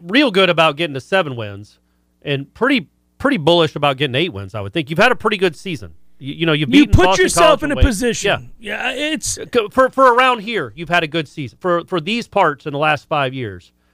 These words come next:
Speaker 1: you have had to have won all your home games except maybe Clemson. You would have beaten L S U or Louisville. That's a good feather in your cap.
Speaker 2: You know, it's weird when you look at the schedule. It seems to me you're gonna win a game you don't expect to win, and you're gonna lose a game you
Speaker 1: Yeah.
Speaker 2: don't expect to lose.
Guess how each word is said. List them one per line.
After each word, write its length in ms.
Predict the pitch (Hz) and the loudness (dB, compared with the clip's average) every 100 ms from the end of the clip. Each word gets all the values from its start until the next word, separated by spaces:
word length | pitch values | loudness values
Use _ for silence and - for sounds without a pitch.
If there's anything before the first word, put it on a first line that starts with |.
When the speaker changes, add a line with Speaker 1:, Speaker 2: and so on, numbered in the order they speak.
| _ _ _ - | _ _ _ -6
Speaker 1:
you 160 | 165 | 0
have 100 | 170 | 0
had 220 | 151 185 190 | 2 2 2
to 80 | |
have 100 | 160 | -4
won 240 | 139 160 151 | 0 0 2
all 120 | 147 | 0
your 140 | 185 | 0
home 240 | 165 180 165 | 0 0 0
games 300 | 147 151 131 | -2 -2 -4
except 260 | 131 160 | -6 -6
maybe 220 | 139 156 160 | -4 -6 -6
Clemson. 460 | 139 117 123 120 _ _ | -8 -8 -12 -16 _ _
You 140 | 143 156 | -4 -2
would 80 | |
have 80 | 151 | 0
beaten 200 | 165 185 | -2 0
L 160 | 170 185 | 2 2
S 140 | 175 | 0
U 180 | 175 170 | -4 -2
or 180 | 151 180 | 0 0
Louisville. 500 | 160 139 113 113 123 _ _ _ - | 0 -4 -6 -8 -12 _ _ _ -6
That's 160 | 147 | -6
a 60 | 165 | -2
good 160 | 165 143 | -2 0
feather 240 | 160 143 | 0 0
in 60 | 135 | -4
your 80 | 117 | -6
cap. 240 | 120 107 | -6 -4
Speaker 2:
You 60 | 240 | 0
know, 40 | 233 | 0
it's 120 | - | 0
weird 180 | 214 196 | -4 -2
when 120 | 185 | -2
you 100 | 180 | -4
look 140 | 208 | -6
at 40 | 180 | -6
the 60 | |
schedule. 480 | - 185 147 151 139 | -6 -8 -8 -8 -10
It 200 | 170 151 | -8 -8
seems 320 | - 220 214 - | -6 -4 -4 -4
to 120 | 185 | -8
me 120 | 151 | -8
you're 160 | 135 139 | -8 -8
gonna 140 | 156 | -6
win 200 | 151 180 | -2 -2
a 40 | 190 | -2
game 300 | 170 175 170 | -2 -4 -4
you 100 | 165 | -4
don't 120 | 160 | -6
expect 340 | 143 - 151 - | -8 -6 -6 -6
to 60 | 143 | -10
win, 220 | 147 156 | -8 -10
and 140 | 151 | -8
you're 80 | 165 | -6
gonna 160 | 175 180 | -4 -2
lose 260 | 170 170 | -2 -2
a 40 | 151 | -4
game 200 | 151 151 | -8 -2
you 60 | |
Speaker 1:
Yeah. 60 | 214 | -2
Speaker 2:
don't 80 | 151 | -2
expect 280 | - 151 - | -6 -10 -8
to 60 | |
lose. 440 | 143 151 143 127 | -8 -6 -8 -10